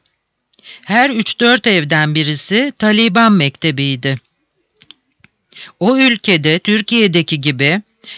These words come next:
eğitimin birleştirilmesi kanunu yoktu. Bu yüzden her mektep kendi ideolojisine göre eğitim veriyordu. Okulunu bitiren her öğrenci Afganistan'a geçip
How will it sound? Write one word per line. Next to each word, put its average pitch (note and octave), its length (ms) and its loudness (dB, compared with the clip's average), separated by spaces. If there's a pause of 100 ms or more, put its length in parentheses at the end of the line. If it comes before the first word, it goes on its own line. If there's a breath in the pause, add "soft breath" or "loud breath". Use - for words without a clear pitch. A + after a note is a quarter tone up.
(140)
eğitimin G3 680 0
birleştirilmesi F#3+ 960 -2
kanunu D#3+ 560 0
yoktu. E3 560 -2 (800 loud breath)
Bu G3+ 120 0
yüzden G3 440 2
her A3 240 2
mektep F3+ 600 0 (200)
kendi G#3 360 2
ideolojisine F#3 840 0
göre E3 280 0
eğitim F3+ 440 0
veriyordu. C3 680 -2 (760 loud breath)
Okulunu G3+ 560 0
bitiren G3+ 400 0
her A#3 180 4
öğrenci D3+ 800 0 (380 loud breath)
Afganistan'a G#3 800 0
geçip F3 480 -2